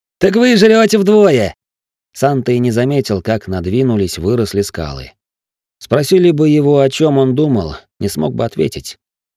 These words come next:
Обо всём и ни о чём. О Мироль, о шахте, которую, должно быть, год придётся расчищать, о Луснаке, о пещере и непонятных древних.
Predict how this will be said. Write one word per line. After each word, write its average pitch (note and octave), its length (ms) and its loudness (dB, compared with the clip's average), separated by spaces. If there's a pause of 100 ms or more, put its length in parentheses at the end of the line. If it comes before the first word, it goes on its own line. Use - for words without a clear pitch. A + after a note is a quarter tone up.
Обо F#2+ 260 -2
всём B2 340 -4 (140)
и A2+ 100 -4
ни A2 120 0
о G#2+ 100 -4
чём. C2 340 -10 (460)
О C#3 120 -6
Мироль, A2 500 0 (200)
о C3 140 -8
шахте, G2+ 560 -4 (240)
которую, A2 520 0
должно G#2+ 340 -2
быть, G#2 200 -2
год G#2+ 220 -4
придётся G2+ 460 -4
расчищать, F#2+ 680 -4 (300)
о A#2+ 100 -4
Луснаке, F2 680 -4 (200)
о G#2+ 120 -4
пещере A#2 560 0
и F#2+ 40 -2
непонятных G2+ 600 -2
древних. E2+ 520 -6